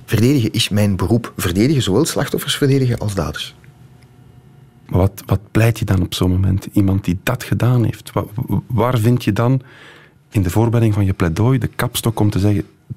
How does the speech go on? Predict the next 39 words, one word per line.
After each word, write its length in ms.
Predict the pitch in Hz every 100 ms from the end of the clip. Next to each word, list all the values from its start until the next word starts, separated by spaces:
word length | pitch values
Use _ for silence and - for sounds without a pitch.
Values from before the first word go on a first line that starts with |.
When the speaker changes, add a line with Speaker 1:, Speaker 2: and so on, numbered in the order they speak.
| _ - 123 -
Speaker 2:
"Die 180 | 135 131
ga 160 | 117
ik 140 | 104 -
gebruiken"? 520 | 90 98 143 123 - - _ _ _ _ _ - - - - - - -
Speaker 1:
In 180 | 101
welke 260 | 98 120 -
toestand 420 | 123 113 98 104
bevond 320 | 95 95 110
die 120 | 101 92
man 220 | 90 92
zich? 160 | 95 -
Ik 60 |
heb 100 | -
natuurlijk 420 | 101 92 104 98 87
nooit 200 | 101 -
de 60 |
vrijspraak 600 | - 98 117 - - -
gepleit 320 | - - -
voor 140 | - -
die 80 | -
man. 100 | 87
Speaker 2:
Mhm. 80 |
Speaker 1:
Laat 120 | 87 98
ons 120 | 98
daarover 380 | 104 104 101 101
duidelijk 320 | 101 - -
zijn, 160 | - - 170
hè? 100 | 95
Speaker 2:
Ja. 80 | 98 - - - - - 127 - 80 82
Speaker 1:
Eh, 80 | - -
maar 300 | 92 90 - - - -
je 180 | - 101
vijf 320 | 87 127 123
kinderen 400 | - 123 131 131
doden 360 | 95 85 95 190 - - - - -
in 140 | 104
een 140 | 101 101
tijdspanne 580 | 117 113 - 101 101
van 300 | 92 98 87